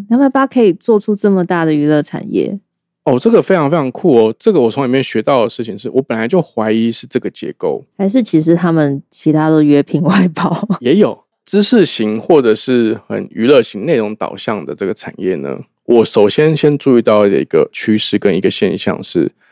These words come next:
Speaker 2: 两百八，我姑且把它抓整数三百好了。就是他在 Blackpink 大红前是三百人，Blackpink 大红后，就是现在，
Speaker 1: 嗯。
Speaker 2: 是四百人。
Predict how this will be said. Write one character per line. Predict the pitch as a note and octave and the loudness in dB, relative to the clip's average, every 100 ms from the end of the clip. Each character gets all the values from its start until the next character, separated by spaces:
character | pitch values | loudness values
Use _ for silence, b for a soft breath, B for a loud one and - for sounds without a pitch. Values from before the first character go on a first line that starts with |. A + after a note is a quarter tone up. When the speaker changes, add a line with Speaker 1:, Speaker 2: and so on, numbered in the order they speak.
| - | -4
Speaker 2:
两 | A#2+ | 0
百 | D#3+ A2+ | 2 0
八， | A2+ | 2
我 | A2 - | 2 2
姑 | D3+ D3 | 0 0
且 | A2+ | 0
把 | F#2+ G2 | -2 -4
它 | G2+ | -6
抓 | G2 G#2+ | -2 -2
整 | - - | -2 -4
数 | - | -6
三 | - G#2 G2+ | -6 -4 -4
百 | - | -8
好 | - - | -10 -20
了。 | - _ _ _ _ _ _ | -20 _ _ _ _ _ _
就 | E3 | 2
是 | F3 | 2
他 | - F3 | 0 -2
在 | F3 E3+ C3+ - - | 2 2 0 -4 -2
Blackpink | C3+ D3+ D#3+ A#2 | -2 0 -4 -4
大 | - C#3 | -4 -4
红 | G#2+ G2+ F#2+ | -4 -8 -12
前 | G2+ - F2 A#1+ A2+ | -10 -8 -6 -6 -8
是 | _ A#2 | _ -8
三 | - G2+ | -4 -4
百 | F#2+ - | -4 -8
人， | - B2 _ _ _ _ _ _ | -10 -14 _ _ _ _ _ _
Blackpink | C3 D3 - C#3+ A#2+ | 0 0 0 -4 -2
大 | D3+ A2 | -4 -4
红 | - F2 F2 | -6 -8 -10
后， | - G3 - _ | -4 0 0 _
就 | A2 | -6
是 | G2+ | -2
现 | C3+ G2+ | -2 0
在， | A2 - A3 | -2 -2 -4
Speaker 1:
嗯。 | F#3+ E3+ - | -4 -4 -8
Speaker 2:
是 | - | -14
四 | - - - | -8 -2 -2
百 | - - | -2 -12
人。 | - - | -14 -18